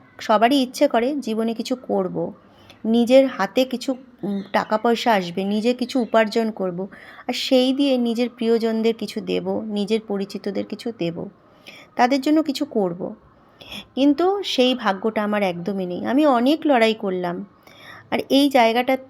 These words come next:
থেকে এসে আমি একটা শিক্ষা নিয়েছি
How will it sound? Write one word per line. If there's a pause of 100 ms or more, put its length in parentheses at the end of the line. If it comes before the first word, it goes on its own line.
থেকে
এসে
আমি
একটা
শিক্ষা
নিয়েছি